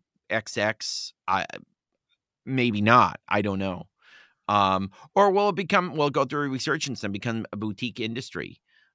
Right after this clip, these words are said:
Um, maybe. I, I don't think anybody knows. But, um, I don't, I refuse to give up on it, um, 'cause it's so beautiful. Uh, where else can you,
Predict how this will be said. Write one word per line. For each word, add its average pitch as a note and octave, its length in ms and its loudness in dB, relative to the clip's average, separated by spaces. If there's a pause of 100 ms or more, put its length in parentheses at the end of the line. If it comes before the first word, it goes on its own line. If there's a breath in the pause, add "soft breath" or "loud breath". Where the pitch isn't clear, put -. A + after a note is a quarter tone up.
(120)
Um, G2 460 4
maybe. C3 440 0 (120)
I, G#2+ 380 4
I A#2+ 40 2
don't B2 140 -2
think B2 120 -4
anybody A2 320 -2
knows. E2 440 -10
But, A2 320 4 (560)
um, G2+ 380 2
I A#2+ 120 4
don't, C3 240 -2 (380)
I A#2+ 80 0
refuse B2+ 460 -2
to G#2+ 60 -6
give F#2 160 -4
up G#2 200 -2
on D2+ 160 -4
it, F#2 180 -12 (580)
um, G2 920 -2 (240)
'cause A2+ 180 -6
it's G#2+ 140 -10
so A#2+ 180 -2
beautiful. A2 600 -4 (100)
Uh, G2+ 120 -8 (100)
where A#2 340 0
else C3+ 300 0
can A2+ 160 -4
you, A2 320 -2